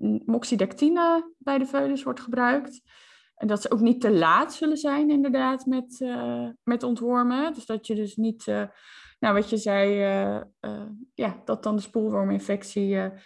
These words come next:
ze kunnen er gewoon al eerder dan vier maanden heel erg ziek, eh, van worden. Eh, dus dat je dat dan in ieder geval ook voor bent. Dus ik hoop inderdaad dat we veulentjes gered hebben.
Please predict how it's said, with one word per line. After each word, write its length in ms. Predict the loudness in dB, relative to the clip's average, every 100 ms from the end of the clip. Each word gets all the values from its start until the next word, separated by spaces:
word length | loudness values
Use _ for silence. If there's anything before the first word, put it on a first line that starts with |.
| _
ze 140 | -4
kunnen 260 | 2 4 4
er 60 |
gewoon 200 | 4 4
al 120 | 4
eerder 300 | 4 2 2
dan 160 | 2 0
vier 240 | 0 0
maanden 400 | 0 -2 -2 -2
heel 240 | -2 0 -2
erg 120 | -2
ziek, 320 | -6 -8 -8 -4
eh, 320 | 0 0 0 -4
van 240 | -6 -6
worden. 380 | -2 -2 -2 -4 -8 -20 -20 -20 -8
Eh, 220 | -4 -2
dus 140 | -2
dat 160 | -2 -2
je 80 | 0
dat 180 | -2
dan 80 | -2
in 60 | -4
ieder 140 | -4 -2
geval 140 | -2
ook 120 | -2 -4
voor 300 | -2 -2 0
bent. 260 | -2 -2
Dus 140 | -2 -4
ik 80 |
hoop 340 | 0 2 4 4
inderdaad 600 | 4 4 2 0 -2 -6
dat 200 | -8 -8
we 60 | -8
veulentjes 560 | -2 0 0 -4 -10 -10
gered 360 | -8 -6 -8
hebben. 340 | -10 -12 -14